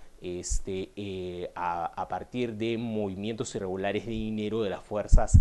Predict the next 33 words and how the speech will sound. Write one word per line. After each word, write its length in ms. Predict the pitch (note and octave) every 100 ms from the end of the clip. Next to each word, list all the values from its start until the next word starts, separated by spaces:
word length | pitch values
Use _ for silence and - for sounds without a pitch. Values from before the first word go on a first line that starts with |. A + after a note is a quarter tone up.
| - -
Armadas 840 | - F#2 G#2+ A2 G2 F2+ G2+ - -
y 120 | F2+
Policiales. 920 | E2+ F2 - A#3+ E3+ F#2 - - - - - - -
Ese 300 | B2+ C3 -
caso, 320 | - D#3+ D#3 D3+
si 120 | A#2+
finalmente 800 | A2+ G#2+ A#2+ B2+ C3 - C3 A#2+
es 140 | A#2
aceptado, 640 | B2+ - - - C3+ C3+ B2+
puede, 520 | C3 A#2 A#2 A#2 - - - - - -
eh, 480 | F2+ F2+ F2 E2+ E2+
llevar 540 | F#2 A#2 D3 G2+ - -
a 140 | F2+
un 140 | F#2+ G#2+
juicio 420 | - A#2+ - A2
por 160 | G#2 -
peculado 680 | A2+ F2+ F#2 F2+ F2+ F#2+ - - -
al 140 | F2
expresidente. 760 | F#2 - B2+ B2 G#3+ D#4 A2+
Y 100 | G#2
la 140 | G#2+ A#2
pregunta 640 | G#2+ G#2+ A#2 G#2+ A2+ A2+ - - -
a 60 | F#2+
dilucidar 440 | F#2+ F#2 A2 G2+
es, 240 | G2+ - - -
¿se 160 | - B2+
allanará 320 | A2+ G#2+ E3+
como 180 | A3+ G3+
los 160 | F3+
otros 240 | G3 G3 -
casos 460 | G#3 - C4+ - - - -
o 140 | G2
no? 160 | F#2